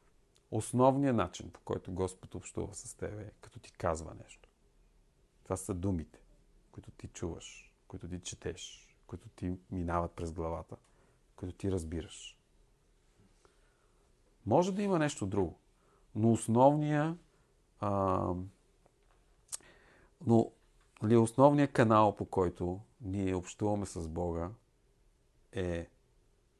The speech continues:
думите, които ние чуваме, думите, които ние приемаме от Него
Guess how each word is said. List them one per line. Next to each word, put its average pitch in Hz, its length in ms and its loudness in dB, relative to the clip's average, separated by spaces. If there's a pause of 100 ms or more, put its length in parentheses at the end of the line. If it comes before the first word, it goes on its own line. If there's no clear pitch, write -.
(100)
думите, 120 400 0
които 107 300 -6
ние 87 160 -2
чуваме, 82 520 -4
думите, 95 360 -4
които - 320 -8
ние 82 380 -6 (180)
приемаме 95 460 0
от 82 180 -8
Него 104 320 -12